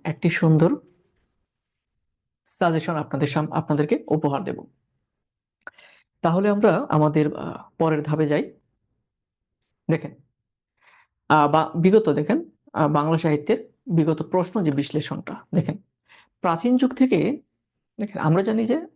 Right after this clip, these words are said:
দশম থেকে নিয়ে ছিচল্লিশ পর্যন্ত যে বিসিএস গুলো হয়েছে, সবগুলো বিসিএস থেকে মোট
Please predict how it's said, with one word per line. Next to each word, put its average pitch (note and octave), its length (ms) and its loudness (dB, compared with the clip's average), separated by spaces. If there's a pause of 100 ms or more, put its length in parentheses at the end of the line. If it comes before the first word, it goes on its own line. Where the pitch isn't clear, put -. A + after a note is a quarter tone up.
(160)
দশম E3 460 0
থেকে G3 360 0
নিয়ে F3+ 460 0 (320)
ছিচল্লিশ B3+ 500 2
পর্যন্ত D#3 320 0
যে D3 140 2
বিসিএস C#3+ 400 0
গুলো D3+ 160 2
হয়েছে, C#3 300 0
সবগুলো A#3 440 0
বিসিএস D#3+ 420 -2
থেকে G#3+ 160 2
মোট F3+ 340 0